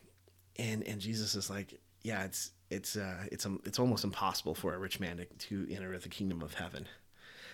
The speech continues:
And the disciples were like, "Wow." Um, if the rich people can't get in, the ones who are, uh, chosen by God to be blessed,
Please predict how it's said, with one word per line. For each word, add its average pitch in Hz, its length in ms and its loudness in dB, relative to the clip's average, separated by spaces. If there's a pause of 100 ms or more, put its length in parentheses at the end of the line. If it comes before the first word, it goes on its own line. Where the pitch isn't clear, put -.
(220)
And 98 120 0
the 98 60 2
disciples 92 560 -2
were 90 80 -2
like, 92 300 -4 (580)
"Wow." 95 380 2 (440)
Um, 90 340 0
if - 280 -4
the 101 100 -4
rich 117 240 2
people 95 200 2
can't 95 260 0
get 95 120 0
in, 95 200 -2 (340)
the 101 100 2
ones 107 260 6
who 104 180 6
are, 92 260 4 (400)
uh, 82 220 0 (200)
chosen 104 480 6
by 98 160 2
God 101 360 4
to 90 100 0
be 95 140 0
blessed, 110 640 2